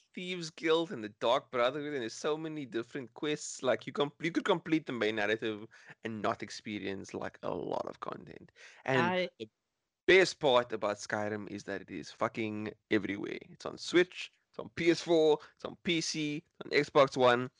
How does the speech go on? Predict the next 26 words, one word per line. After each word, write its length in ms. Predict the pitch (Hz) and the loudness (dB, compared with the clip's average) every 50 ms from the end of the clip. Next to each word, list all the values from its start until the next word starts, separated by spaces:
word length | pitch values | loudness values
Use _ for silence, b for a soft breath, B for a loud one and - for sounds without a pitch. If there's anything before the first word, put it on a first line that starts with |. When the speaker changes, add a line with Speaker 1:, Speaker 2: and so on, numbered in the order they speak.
| _ _ _ - | _ _ _ -20
Speaker 1:
it's 160 | - - - | -8 -6 -4
on 200 | 117 - - - - _ - | -4 -4 -6 -14 -12 _ -2
P 140 | 196 185 | 2 4
S 160 | 175 175 - - | 4 2 2 0
three, 240 | - 175 175 175 | 0 2 4 4
it's 100 | 165 139 | 2 2
on 80 | 135 110 | 0 -2
Speaker 2:
<laughs> 60 | - | 0
Speaker 1:
Xbox 480 | 196 190 - - - 175 139 - - - | 0 0 0 2 2 2 2 2 -2 -8
three 120 | - 143 143 | -8 -8 -6
sixty. 520 | - - 147 139 - - 147 143 143 143 B B B B B | -4 -6 -6 -8 -6 -4 -2 -2 -2 -4 B B B B B
Hell, 160 | - 156 160 | 6 6 6
there 120 | 151 151 147 | 8 8 6
was 120 | 143 147 | 6 4
even 180 | 156 160 170 165 | 2 0 2 0
an 100 | 151 - - | -2 -2 -2
E 140 | 156 151 | -2 -2
three 300 | 151 - 180 143 143 143 | -2 -2 -2 -2 -2 -2
joke 320 | 123 - 117 113 117 117 - | 2 4 6 6 6 6 2
that 100 | 117 107 | 2 2
it 60 | 104 | 2
was 120 | 107 107 | 0 -2
gonna 160 | 110 110 107 107 | -2 -2 -4 -2
be 320 | 104 104 104 107 107 107 | -4 -4 -4 -4 -4 -2
on, 280 | - 104 104 101 101 101 | -2 -2 -2 -2 -4 -4
like, 420 | 104 113 113 110 143 - - | -2 -2 0 -2 -2 -6 -10